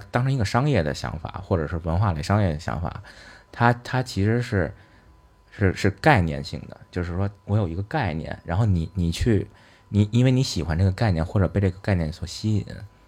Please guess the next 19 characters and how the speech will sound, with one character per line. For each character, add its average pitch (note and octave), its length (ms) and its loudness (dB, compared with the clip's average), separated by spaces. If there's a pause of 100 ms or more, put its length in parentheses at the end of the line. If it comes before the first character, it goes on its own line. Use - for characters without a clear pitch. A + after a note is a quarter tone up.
(140)
然 D#2+ 140 0
后 F2+ 40 2
你， E2 180 0
你， E2 120 -6 (200)
你 E2+ 120 -2
去 F2 140 -2
到 E2+ 160 2
这 D#2+ 100 -4
儿， D#2+ 220 -4 (560)
你 - 80 -10
去， - 180 -8
你 D#2 220 -8
去， D2+ 260 -6
就 E2 140 -8
吸 F#2+ 180 -4
引 F#2 80 0
你 D#2+ 80 -4
去 - 240 -8
了， A#1+ 220 -6